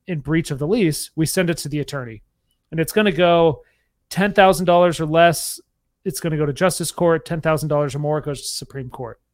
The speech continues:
Pretty, so most of 'em are in the justice court. Um,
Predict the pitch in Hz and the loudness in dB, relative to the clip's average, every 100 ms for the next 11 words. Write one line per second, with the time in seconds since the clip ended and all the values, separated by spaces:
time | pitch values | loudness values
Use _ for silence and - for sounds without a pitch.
0 | _ 170 151 143 _ _ _ - 180 180 | _ -2 -2 -4 _ _ _ 2 4 4
1 | 165 160 151 143 131 135 - 131 - 131 | 2 0 2 0 -2 -4 -6 -10 -8 -10
2 | - _ _ _ _ _ - 160 151 143 | -12 _ _ _ _ _ -2 0 2 0
3 | 139 | -4